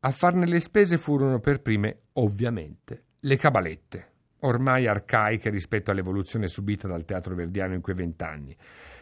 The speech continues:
che avevano visto nascere nel frattempo il ballo in maschera, la forza del destino, Don Carlos e Aida, nonché la messa del Requiem per Alessandro Manzoni. E allora cadde in questo modo,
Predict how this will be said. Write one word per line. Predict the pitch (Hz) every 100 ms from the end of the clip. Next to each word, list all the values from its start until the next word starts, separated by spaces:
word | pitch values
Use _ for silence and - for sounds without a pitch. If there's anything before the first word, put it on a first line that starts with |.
| _ _
che | - 131
avevano | 156 151 139
visto | 143 -
nascere | 139 139 - 123
nel | 123
frattempo | 110 120 131 120 117
il | 110
ballo | 110 107
in | 101
maschera, | 117 123 110 - 107
la | 101
forza | 90 104 107
del | 98
destino, | 98 92 156 131
Don | 87 95
Carlos | 101 135 139 147 120
e | 117
Aida, | 127 165 147 -
nonché | 151 156 165 135
la | 131 127
messa | 120 107
del | 110 107
Requiem | 95 87 85 98
per | 90 87
Alessandro | 85 - 87 85
Manzoni. | 80 85 85 76 78 - - - - -
E | 143
allora | 185 208 175
cadde | - 160 175 175 233 -
in | - 139
questo | 139 135 -
modo, | 131 127 156